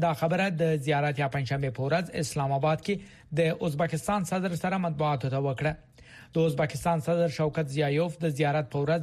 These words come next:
د دوه ورځني سفر په مقصد پاکستان ته ورسید۔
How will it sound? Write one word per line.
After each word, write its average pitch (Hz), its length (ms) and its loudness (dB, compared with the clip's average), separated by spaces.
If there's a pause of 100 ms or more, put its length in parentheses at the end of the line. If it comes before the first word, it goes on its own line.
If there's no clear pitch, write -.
(140)
د 147 120 0
دوه 143 160 2
ورځني 143 340 -2
سفر 156 340 -2
په 131 100 -4
مقصد 139 460 -2 (340)
پاکستان 147 500 0
ته 139 100 -2
ورسید۔ 143 480 0